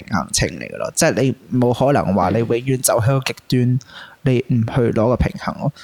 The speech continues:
Speaker 1: 就好似，即係唔係，而家唔係話叫你日日都要出街約人，冇可能啦。即係，呃，因為，呃，你又唔會 focus 到喺自己度啊，學你自己又好大使啊噉樣。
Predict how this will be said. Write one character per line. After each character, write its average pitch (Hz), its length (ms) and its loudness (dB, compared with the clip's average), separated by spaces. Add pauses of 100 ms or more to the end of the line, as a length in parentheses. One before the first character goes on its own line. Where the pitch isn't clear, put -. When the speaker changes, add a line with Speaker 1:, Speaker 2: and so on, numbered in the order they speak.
(240)
Speaker 1:
就 143 160 2
好 131 120 4
似， 165 60 -2
即 127 300 2
係 196 160 2 (120)
唔 131 80 0 (100)
係， 113 200 4 (100)
而 123 160 2
家 160 120 4
唔 156 140 4
係 110 160 2
話 101 120 2
叫 - 140 -2
你 120 60 2
日 90 140 0
日 92 60 0
都 139 100 0
要 131 60 2
出 131 120 -2
街 113 440 0
約 - 180 -2
人， - 120 -6 (880)
冇 143 160 2 (100)
可 135 60 4
能 107 180 0
啦。 120 360 2 (100)
即 175 120 2
係， - 120 0 (380)
呃， 101 240 0 (340)
因 151 160 2
為， 113 300 2
呃， 117 200 0 (240)
你 131 120 2
又 123 100 2
唔 107 160 0
會 131 180 0
focus 160 380 0
到 110 80 0
喺 110 120 2
自 - 140 -4
己 113 160 0
度 110 180 0
啊， 107 200 2
學 104 120 -4 (140)
你 123 80 -8
自 - 140 -10
己 120 60 0
又 117 120 2
好 117 60 0
大 104 220 2
使 104 140 0
啊 92 60 0 (200)
噉 117 120 0
樣。 117 200 -6